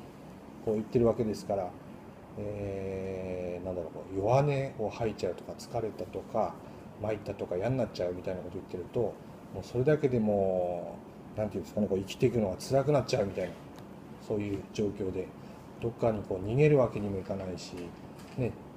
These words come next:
日本に帰ってくるって言ったって、そんな飛行機に乗ってすぐ帰ってこられないので、まあ、それな気持ちをどう克服するかっていうところで、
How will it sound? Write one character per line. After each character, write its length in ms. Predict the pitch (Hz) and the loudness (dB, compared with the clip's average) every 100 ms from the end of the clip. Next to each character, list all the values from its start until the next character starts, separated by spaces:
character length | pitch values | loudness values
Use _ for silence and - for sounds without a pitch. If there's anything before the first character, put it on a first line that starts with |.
| - - | -14 -4
日 100 | 113 | 0
本 100 | 135 | 2
に 80 | 117 | 0
帰 140 | - | 0
っ 60 | 135 | 2
て 100 | 131 | 2
く 80 | 110 | 2
る 40 | |
っ 20 | |
て 160 | 101 98 | 0 -2
言 20 | |
っ 40 | |
た 100 | - | -2
っ 20 | 92 | -4
て、 20 | |
そ 140 | - | -2
ん 60 | 117 | 2
な 100 | 117 | 2
飛 140 | - | 4
行 140 | 135 120 | 4 6
機 100 | 120 | 4
に 60 | |
乗 60 | 104 | 2
っ 40 | |
て 100 | - | -2
す 140 | - 110 | -4 -4
ぐ 40 | |
帰 120 | - | 0
っ 40 | 123 | 0
て 80 | - | 8
こ 100 | 113 | 10
ら 80 | |
れ 80 | 104 | 10
な 100 | 101 | 8
い 60 | 85 | 4
の 120 | 85 | -2
で、 220 | 98 90 - - - - - - | 0 0 -2 -14 -16 -14 -8 2
ま 80 | 123 | 2
あ、 40 | |
そ 160 | - 131 | 4 8
れ 640 | 147 151 151 147 147 143 139 | 8 8 6 4 2 0 2
な 200 | 143 135 | 2 2
気 120 | 147 | 4
持 120 | 143 | 4
ち 120 | 139 | 6
を 60 | 131 | 8
ど 200 | 117 127 | 10 8
う 40 | 123 - - | 6 -4 2
克 220 | 104 127 | 2 2
服 140 | 143 131 | -2 -2
す 140 | - 139 | -2 2
る 80 | 135 | 6
か 140 | 135 | 6
っ 20 | |
て 120 | - | 6
い 40 | 131 | 4
う 40 | |
と 80 | - | 2
こ 120 | - 127 | 2 4
ろ 40 | |
で、 280 | 117 143 127 | 8 8 6